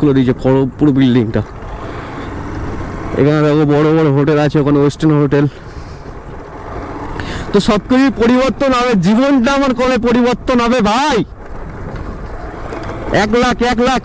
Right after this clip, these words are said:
সাবস্ক্রাইবার, প্লিজ সবাই সাবস্ক্রাইব করো, সাবস্ক্রাইব করো। হাতের সময়টা বড্ড কম, হাতের সময়টা বড্ড কম, কারণ একটাই জেনে রাখো সবাই, বাড়ির লোক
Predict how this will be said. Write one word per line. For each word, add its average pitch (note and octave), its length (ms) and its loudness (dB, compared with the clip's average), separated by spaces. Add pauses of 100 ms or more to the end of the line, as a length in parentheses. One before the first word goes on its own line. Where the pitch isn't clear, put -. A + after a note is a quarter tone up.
সাবস্ক্রাইবার, B3 480 0 (120)
প্লিজ C4+ 260 4 (140)
সবাই B3+ 200 2 (120)
সাবস্ক্রাইব B3 500 0
করো, B3 120 2 (140)
সাবস্ক্রাইব A#3 380 0 (100)
করো। B3 120 2 (100)
হাতের A3 280 0 (100)
সময়টা A3+ 400 2 (100)
বড্ড F3 260 0 (220)
কম, C3+ 200 4 (1900)
হাতের F3 360 2
সময়টা G#3 400 2 (100)
বড্ড G3 220 0 (180)
কম, A#3 380 2 (280)
কারণ F3+ 200 2 (140)
একটাই A#3 420 0 (120)
জেনে A3 240 2
রাখো A#3 180 0 (140)
সবাই, G#3+ 320 2 (220)
বাড়ির F#3+ 380 2
লোক A#3 140 2